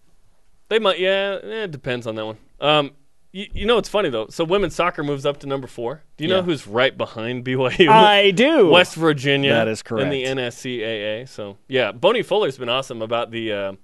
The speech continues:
Speaker 1: the West Virginia guy, uh, traveling to the game. If you've missed that, you need to check out his Twitter feed.
Speaker 2: <laughs> He's off course.
Speaker 1: He's off course. Uh-oh.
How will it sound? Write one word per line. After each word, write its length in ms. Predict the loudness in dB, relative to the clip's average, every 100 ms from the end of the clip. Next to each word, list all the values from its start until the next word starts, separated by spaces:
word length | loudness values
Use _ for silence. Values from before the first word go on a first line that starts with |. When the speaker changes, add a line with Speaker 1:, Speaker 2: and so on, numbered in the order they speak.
| _ _ -20 _ -10
Speaker 1:
the 80 | -2
West 220 | -2 -2
Virginia 500 | -8 -4 -2 -2 -4
guy, 380 | 0 0 0 -4
uh, 180 | -6
traveling 460 | -6 -4 -4 -4 -8
to 120 | -8 -8
the 80 |
game. 340 | -6 -4 -6 -10
If 160 | -14 -10
you've 100 | -6
missed 240 | -6 -6
that, 200 | -4 -4
you 60 | -4
need 160 | -10 -10
to 60 |
check 160 | -10 -8
out 140 | -6
his 120 | -6 -6
Twitter 160 | -6 -10
feed. 220 | -10 -10 -6 -6
Speaker 2:
<laughs> 160 | -2
He's 160 | 2 4
off 160 | 4 6
course. 160 | 6 8
Speaker 1:
He's 0 | 8
off 120 | 6
course. 260 | 6 4 6
Uh-oh. 480 | 6 8 6 4